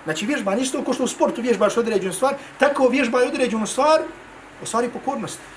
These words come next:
Kažu čovjek, na primjer, znači, gledam učiti Kur'an. Natjeraj sebe svaki dan pola sata da učiš Kur'an.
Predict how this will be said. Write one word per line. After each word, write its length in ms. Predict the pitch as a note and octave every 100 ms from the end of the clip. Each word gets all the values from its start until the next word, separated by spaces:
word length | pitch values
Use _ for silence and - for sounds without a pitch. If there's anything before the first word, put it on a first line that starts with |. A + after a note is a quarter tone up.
| - -
Kažu 160 | F3+
čovjek, 280 | - C4 A#3
na 60 | G3+
primjer, 280 | B3 C4 - - - - -
znači, 220 | E3 -
gledam 260 | A#3+ E4 C#4+
učiti 260 | C#4+ - G3
Kur'an. 200 | E3+ - - - - -
Natjeraj 500 | E3 D#4 E4+ D4 C4+
sebe 240 | B3 D4 A#3+
svaki 340 | D#4 D4+ C4
dan 180 | D4 D#4
pola 180 | D4+ A#3+
sata 280 | B3 G3+ F3
da 60 |
učiš 220 | F3+ F3 -
Kur'an. 280 | - -